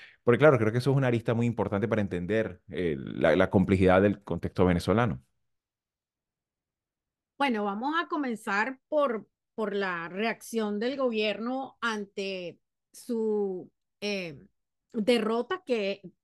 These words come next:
Speaker 2: yo creo que eso ahora queda mucho más claro, sobre todo después de casi dos semanas sin mostrar los resultados, y los únicos que conocemos son los que la oposición está mostrando, que al parecer el, el, eh, no es solo el Centro Carter,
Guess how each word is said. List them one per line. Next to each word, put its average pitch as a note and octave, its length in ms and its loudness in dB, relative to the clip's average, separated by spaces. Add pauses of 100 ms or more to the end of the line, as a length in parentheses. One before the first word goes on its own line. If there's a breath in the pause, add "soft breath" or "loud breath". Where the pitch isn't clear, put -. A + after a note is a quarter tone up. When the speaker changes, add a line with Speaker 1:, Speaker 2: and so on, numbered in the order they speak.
(140)
Speaker 2:
yo G#3 180 -4
creo A3 220 -4
que A#3+ 100 -6
eso A#3+ 240 -4
ahora A3 440 -2
queda A3 380 -2 (120)
mucho A3 340 -4
más A3+ 220 -4
claro, G3+ 400 -4
sobre G3+ 260 -8
todo F#3 280 -10
después G3+ 400 -10
de G#3 340 -8 (800)
casi A3 280 -4
dos G#3+ 120 -6
semanas G#3+ 500 -4
sin F#3 500 -8
mostrar F#3 480 -8
los G3 160 -8
resultados, A3+ 720 -6 (200)
y G#3 120 -12
los F#3+ 120 -8
únicos F#3+ 320 -8
que - 100 -20
conocemos G#3 580 -10
son F#3+ 200 -12
los G3 120 -10
que A3+ 160 -10
la G3+ 100 -6
oposición F#3+ 800 -14 (200)
está G3+ 220 -10
mostrando, G#3 580 -6
que G3 320 -8
al F3+ 120 -10
parecer G3+ 520 -10 (540)
el, - 260 -16
el, - 200 -14 (100)
eh, - 200 -20
no F3+ 120 -12
es E3+ 80 -12
solo G3+ 240 -6
el G#3 60 -6
Centro G#3+ 320 -10
Carter, G3 420 -10